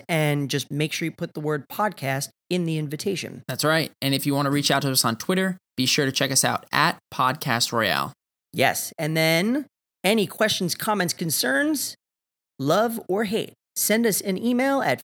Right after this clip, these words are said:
Speaker 1: feedback at cast royale podcast dot com.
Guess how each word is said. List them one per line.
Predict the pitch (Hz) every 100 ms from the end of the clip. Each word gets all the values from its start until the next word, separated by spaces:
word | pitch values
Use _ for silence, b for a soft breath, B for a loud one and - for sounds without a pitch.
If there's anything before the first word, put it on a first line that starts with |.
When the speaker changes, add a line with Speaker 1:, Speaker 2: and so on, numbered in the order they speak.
| -
Speaker 1:
feedback | 240 226 240 185
at | 139
cast | 202 202 -
royale | 180 165
podcast | 160 170 156 175 170 - _ _ _ _
dot | 127 151 156
com. | - 110 -